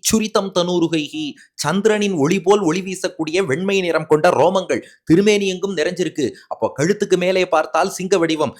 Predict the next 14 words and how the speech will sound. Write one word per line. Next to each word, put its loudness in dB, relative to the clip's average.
கழுத்துக்கு 0
கீழே 4
பார்த்தால் 2
மனித -2
வடிவம். -2
எப்பேற்பட்ட -2
சிங்கம்னா, -2
பழுக்க 2
காய்ச்சிய 0
பொன் -6
போல் 0
சிவந்த -4
திருக்கண்கள் -2
என்ன, -4